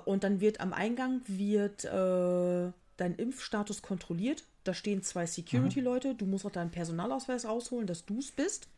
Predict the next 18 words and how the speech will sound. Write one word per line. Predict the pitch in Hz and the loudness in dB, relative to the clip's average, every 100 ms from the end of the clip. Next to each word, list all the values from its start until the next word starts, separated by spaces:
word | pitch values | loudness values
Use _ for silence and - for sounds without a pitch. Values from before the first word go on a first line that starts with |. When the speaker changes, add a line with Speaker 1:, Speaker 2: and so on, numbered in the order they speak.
| - - - - - - - | -20 -20 -18 -18 -18 -20 2
Speaker 1:
Und | 233 269 370 - | 6 6 4 -2
ich | - - | -4 0
Speaker 2:
Ja. | 143 | 2
Speaker 1:
wusste | 214 320 311 - | 4 4 2 2
auch, | 269 330 | 2 2
ich | 214 - | -2 -2
kann | 220 | -2
im | 220 | 0
Restaurant | 208 190 - 180 170 262 320 | 0 -2 0 0 2 4 2
nichts | 220 - | 2 0
essen, | - - 247 359 440 - | 0 2 0 -2 -6 0
denn | 190 214 233 | 2 2 0
im | 240 | 0
Restaurant | 208 196 202 180 190 254 262 | 0 0 0 0 0 0 0
war | 208 214 226 | -2 -2 -2
zwei | - - 196 220 | -4 -2 0 0
G | 190 208 214 | 0 0 0
plus. | - - 240 175 - - | -2 4 4 4 0 -8